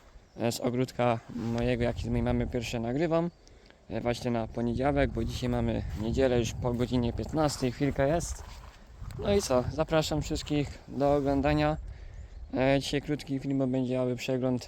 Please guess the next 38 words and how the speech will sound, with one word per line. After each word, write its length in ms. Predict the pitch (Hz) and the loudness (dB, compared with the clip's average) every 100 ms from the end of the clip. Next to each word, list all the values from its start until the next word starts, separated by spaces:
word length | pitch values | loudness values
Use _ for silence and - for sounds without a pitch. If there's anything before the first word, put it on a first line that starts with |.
| - | -8
e, 120 | 117 | -6
warzyw, 320 | 127 131 123 117 | 0 0 0 -6
to 100 | 120 | -6
co 160 | 127 | -4
już, 300 | 120 113 - - - - - - - | -2 -4 -8 -14 -18 -20 -20 -20 -16
e, 340 | - 120 120 123 | -2 0 2 2
widzicie, 440 | 120 123 139 135 | -2 -2 -2 -2
i 40 | 123 | 0
natomiast 440 | 123 123 123 113 | -2 -2 -2 -2
moje 300 | 120 127 120 | 0 2 2
wa-, 160 | 117 113 - | 0 -4 -4
moje 320 | 117 120 117 | -2 0 -2
uprawy, 380 | 113 120 117 117 | -2 -2 -2 -2
czyli, 380 | 117 117 113 - - - - - - | -4 -2 -4 -6 -18 -20 -20 -20 -12
e, 160 | - 113 | -4 -2
arbuz, 400 | 117 113 120 107 | -2 -2 -4 -2
no 120 | 113 | -2
i, 180 | 113 110 - - | -2 -2 -8 -10
e, 160 | 107 110 | -4 -2
dynia, 400 | 110 131 139 139 - | 0 2 2 0 -8
bo 340 | 113 117 117 | -2 0 0
niestety 400 | 113 - 117 110 | -2 -6 -6 -2
warzyw 460 | 113 113 117 110 - | 0 0 -2 -4 -6
innych, 420 | 113 113 110 - - - - - - - - | -4 -2 -4 -8 -20 -20 -20 -20 -20 -16 -4
e, 100 | 120 | 0
nie 140 | 123 | 2
mam, 180 | 127 120 | 2 2
natomiast 420 | 120 123 120 113 | 0 2 0 2
za 120 | 120 | 2
rok 200 | 120 120 | 2 0
się 140 | - 117 | -2 -6
szykują 380 | 120 127 120 | -4 -2 0
naprawdę 520 | 113 117 120 123 117 117 | 0 -2 -4 -2 -2 -2
wielkie, 460 | 120 117 123 117 - - - - - - - | -2 -2 0 0 -2 -16 -20 -20 -20 -20 -8
e, 260 | - 117 117 | 0 0 0
plany 580 | 123 123 120 120 113 | 0 0 2 2 0
i 60 | 113 | 0
pomysły 560 | 117 120 123 - 156 | 0 0 -2 0 0